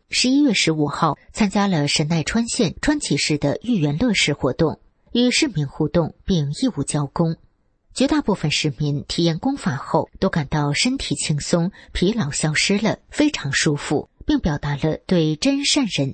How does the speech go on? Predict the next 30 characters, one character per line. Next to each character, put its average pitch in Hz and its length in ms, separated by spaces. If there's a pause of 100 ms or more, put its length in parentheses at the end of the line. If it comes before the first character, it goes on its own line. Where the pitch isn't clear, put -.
理 156 140
念 143 180
的 147 100
赞 143 220
同。 139 340 (720)
第 302 140
一 320 60
次 269 220
体 - 200
验 151 180
功 190 220
法 156 200
的 147 240
小 151 200
田 165 220
女 185 180
士 147 300
满 156 280
意 269 60
地 156 120
表 151 220
示， - 320 (280)
虽 320 200
然 165 180
是 151 280
第 254 180
一 277 60
次 - 180
学 147 220
功， 170 320